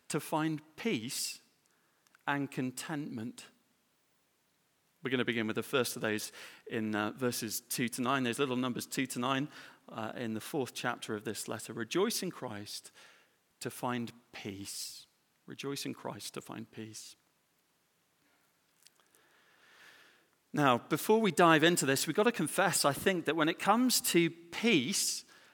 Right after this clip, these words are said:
uh, we Christians don't always have the best record, do we? In fact, we've got a remarkable knack for falling out with one another. I, I hope you still feel that very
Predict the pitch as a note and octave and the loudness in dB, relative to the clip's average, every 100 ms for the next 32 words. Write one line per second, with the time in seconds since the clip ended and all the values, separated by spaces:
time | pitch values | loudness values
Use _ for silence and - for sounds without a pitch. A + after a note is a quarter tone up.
0 | - C#3 D#3 F3+ A3 - A3 - - A#2 | -2 6 6 6 2 4 2 2 0 0
1 | A#2+ C3+ E3+ G3 G3 E3 - B2 - - | 0 2 2 2 0 -2 -2 -6 -4 -4
2 | B2+ C3+ - D#3 D#3+ G#3+ - C3+ A#2 G#2 | -4 -6 -8 0 4 4 4 2 2 -2
3 | - F3 G3 C#3 E2 - - _ - - | -2 0 0 -2 -4 -14 -18 _ -20 -20
4 | _ _ _ _ - D3+ - F#3 D#3+ G3 | _ _ _ _ -8 -2 2 4 2 2
5 | D3+ D#3 D#3 G3 - C3 A#2+ D#3+ C#3+ - | 2 4 8 6 6 0 4 4 4 0
6 | C#3+ - C#3+ C#3 D#3 B3+ D#3 - B2 A2+ | -4 2 4 4 4 2 0 -2 -2 0
7 | A2 A2 G#2+ - - - D3 D3 F3+ C4 | 0 0 0 -4 -8 -2 0 2 2 0
8 | F3 - F3 C#3 - G3+ C#3 B2+ C#3+ F#3+ | -2 0 0 0 -2 -2 -2 -4 -4 -6